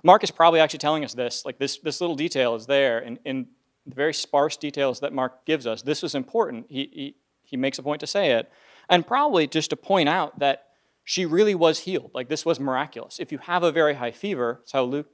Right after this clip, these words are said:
describes the same thing. Luke, giving the kind of doctor's perspective, says she's in bed with a very high fever. Uh, you don't get better right away, right? Like, you, you have some time of, of, of rest and recovery. Mark is pointing this out to say, like,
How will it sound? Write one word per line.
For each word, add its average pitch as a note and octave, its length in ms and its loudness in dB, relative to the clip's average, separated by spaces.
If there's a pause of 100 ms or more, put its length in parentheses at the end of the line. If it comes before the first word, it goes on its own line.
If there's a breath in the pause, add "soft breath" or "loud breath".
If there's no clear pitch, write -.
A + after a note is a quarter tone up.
(100)
describes B2 360 -2
the B2 60 -16
same A#2+ 220 -10
thing. C3+ 320 -4
Luke, C3 240 -10 (540)
giving C3+ 280 -2
the A#2+ 80 -8
kind B2 160 -10
of A#2 80 -12
doctor's C3+ 380 -2
perspective, B2+ 640 -4 (540)
says A#2+ 160 -8
she's C3+ 220 -6
in C3 120 -4
bed B2+ 280 0
with B2 140 -14
a B2+ 60 -2
very C3 280 2
high B2 200 -8
fever. B2 540 -2 (680)
Uh, C3+ 240 -4 (240)
you E3+ 220 -4
don't F#3+ 340 0
get F3+ 240 0 (160)
better D3+ 400 2
right C3+ 240 2
away, B2 460 -2 (160)
right? C#3+ 280 0
Like, B2+ 140 -6
you, C#3+ 140 -12
you C#3 160 -8
have D3 240 2
some E3 160 -2
time D3 400 -2
of, C3 200 -6
of, C3+ 340 -2
of C3 140 0
rest C#3+ 260 0
and B2+ 100 -4
recovery. B2 560 -4 (240 soft breath)
Mark G3 160 2
is G3+ 80 -8
pointing F#3 240 -2
this E3+ 120 -4
out F3+ 160 0
to F3 60 -14
say, D#3+ 140 0
like, C3 180 -4